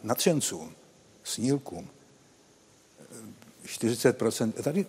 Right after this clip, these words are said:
před chviličkou jsme tady slyšeli, že, eh, zavedením chytrého řízení spotřeby elektřiny pro domácnost se ušetří dvacet až třicet procent. Fuh.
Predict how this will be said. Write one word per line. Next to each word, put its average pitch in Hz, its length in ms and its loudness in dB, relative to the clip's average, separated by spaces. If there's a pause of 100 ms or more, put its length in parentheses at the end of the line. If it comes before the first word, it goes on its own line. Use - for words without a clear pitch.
(200)
před - 220 0
chviličkou 175 480 2 (260)
jsme 139 120 2
tady 165 240 2
slyšeli, 139 500 -2
že, 127 120 0 (800)
eh, 95 200 -12 (1500)
zavedením 113 760 4
chytrého 127 460 4
řízení 123 420 2
spotřeby 120 500 -2 (220)
elektřiny 120 480 -2
pro 101 180 -2
domácnost 123 560 -2 (280)
se - 160 2
ušetří 123 440 0
dvacet 117 340 -2
až 117 100 -4
třicet 113 400 -6
procent. 113 580 -4 (1600)
Fuh. 165 200 2